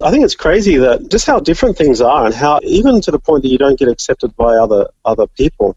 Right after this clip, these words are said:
I was in Sydney once, and, um, and we had our daughter, uh, who was about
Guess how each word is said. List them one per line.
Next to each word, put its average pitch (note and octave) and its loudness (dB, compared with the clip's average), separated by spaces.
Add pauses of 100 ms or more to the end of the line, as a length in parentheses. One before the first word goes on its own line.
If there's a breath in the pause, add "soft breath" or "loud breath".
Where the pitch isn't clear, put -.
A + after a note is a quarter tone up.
I E3 0
was A3 2
in A3+ 2
Sydney F#3+ 2
once, A#2 -2
and, A#2 2
um, G#2+ 0 (280)
and A#2+ 0
we B2+ 0
had D3 -2 (140)
our B2 0
daughter, C3+ 0 (140)
uh, A2+ 0
who A2+ -4
was A2+ -2
about G#2+ -4